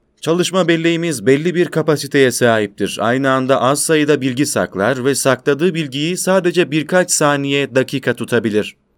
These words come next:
Ezbere bilmediğimiz bir telefon numarasını aklımızda tutmaya çalışırken sarf ettiğimiz çaba, çalışma belleğimizden kaynaklanır.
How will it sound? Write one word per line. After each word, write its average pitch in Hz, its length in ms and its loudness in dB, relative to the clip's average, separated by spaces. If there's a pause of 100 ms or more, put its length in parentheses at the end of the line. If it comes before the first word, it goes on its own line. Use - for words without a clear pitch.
Ezbere 165 440 4
bilmediğimiz 196 680 0
bir 196 160 0
telefon 180 440 -2
numarasını 170 560 0
aklımızda 151 520 -2
tutmaya 156 420 -2
çalışırken 117 680 0
sarf 135 340 -2
ettiğimiz 107 500 -4
çaba, 101 420 -2 (240)
çalışma 170 460 0
belleğimizden 151 640 2
kaynaklanır. 107 720 -2